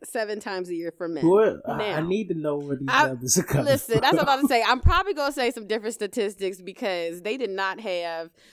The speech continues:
Speaker 1: a consistent statistic as far as how many times women and men cry, but this one sounds like it may be close to accurate, about forty-seven times for women and seven times for men for
Speaker 2: In,
Speaker 1: the whole
Speaker 2: in a
Speaker 1: year.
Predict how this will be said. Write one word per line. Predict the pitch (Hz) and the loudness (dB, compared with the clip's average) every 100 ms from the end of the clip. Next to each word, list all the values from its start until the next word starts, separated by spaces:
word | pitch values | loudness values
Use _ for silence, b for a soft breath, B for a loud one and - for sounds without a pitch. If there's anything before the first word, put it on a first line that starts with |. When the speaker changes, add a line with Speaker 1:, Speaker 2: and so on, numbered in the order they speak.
| b | b
Speaker 1:
a | 196 | -6
consistent | - 202 170 - - 269 277 175 160 - _ _ _ | -4 -4 -4 -6 -12 -10 -10 -8 -10 -10 _ _ _
statistic | - - 196 - 190 175 170 170 | -20 -8 -6 -2 -4 -4 -8 -6
as | 170 | -6
far | - 175 160 | -4 -4 -2
as | 156 170 | -4 -8
how | - 185 170 | -8 -6 -4
many | 170 160 | -4 -6
times | 180 156 151 151 156 - b b b b | -8 -8 -6 -8 -12 -16 b b b b
women | 185 180 180 | -4 -2 -2
and | 170 | -4
men | 165 170 | -4 -6
cry, | 165 208 190 | -4 -2 -2
but | 196 233 | -4 -4
this | 494 | -4
one | 453 320 | -2 -4
sounds | 269 240 190 190 | -4 -2 -2 -4
like | 202 185 | -6 -6
it | 180 | -4
may | 156 156 | -4 -4
be | 151 147 143 165 _ _ _ | -6 -10 -8 -12 _ _ _
close | - 277 262 | -10 -4 -4
to | 220 - | -6 -10
accurate, | 151 143 147 156 | -10 -12 -10 -8
about | 160 165 | -8 -4
forty-seven | 233 208 - 208 196 | -2 -2 -6 -8 -6
times | 202 175 | -8 -10
for | 190 | -8
women | 165 165 160 | -8 -6 -6
and | 151 | -8
seven | - 151 156 | -8 -10 -10
times | 156 151 143 | -12 -12 -14
for | - | -14
men | 127 92 85 160 _ _ _ _ _ _ _ _ _ | -16 -16 -20 _ _ _ _ _ _ _ _ _ _
for | - 180 | -4 -4
Speaker 2:
In, | |
Speaker 1:
the | 160 | -2
whole | 156 | -4
Speaker 2:
in | 139 | -2
a | |
Speaker 1:
year. | 120 110 | -2 -4